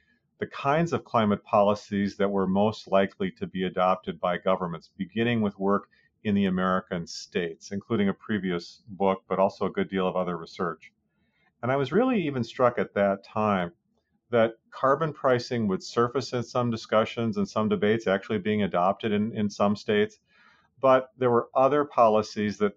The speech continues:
economists tend to really question or doubt in terms of their overall impact or performance,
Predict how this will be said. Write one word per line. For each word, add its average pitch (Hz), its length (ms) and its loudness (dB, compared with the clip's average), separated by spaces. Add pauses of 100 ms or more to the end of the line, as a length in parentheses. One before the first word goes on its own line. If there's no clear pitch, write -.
economists 127 720 -2
tend 135 220 -2
to 110 80 2
really 113 320 2
question 120 640 0
or 101 140 -4
doubt 110 480 2
in 95 80 -4
terms 110 240 -4
of 101 80 -2
their 101 160 4
overall 101 420 4
impact 110 480 0
or 110 80 -6
performance, 104 640 -2